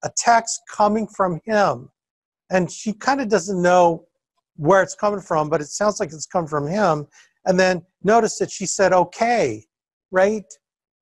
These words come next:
She said, "Okay." So she's kinda waiting for me to call her to set up a time to go over there. And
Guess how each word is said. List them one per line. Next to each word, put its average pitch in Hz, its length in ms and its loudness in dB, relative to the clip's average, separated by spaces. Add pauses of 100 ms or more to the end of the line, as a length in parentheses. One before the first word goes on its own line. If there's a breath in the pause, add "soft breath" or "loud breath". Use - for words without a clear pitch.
(160)
She - 280 -4
said, 208 260 2
"Okay." 208 400 2
So - 160 -4
she's 175 240 -8
kinda 202 240 0
waiting 202 320 2
for 208 140 -4
me 180 160 -2
to 175 100 -2
call 208 460 4
her 165 340 0 (320 soft breath)
to - 80 -16
set 202 240 2
up 190 60 -8
a 196 80 -6
time 202 320 -2
to 180 40 -8
go 170 220 -2
over 190 320 2
there. 143 460 0 (480)
And 170 340 0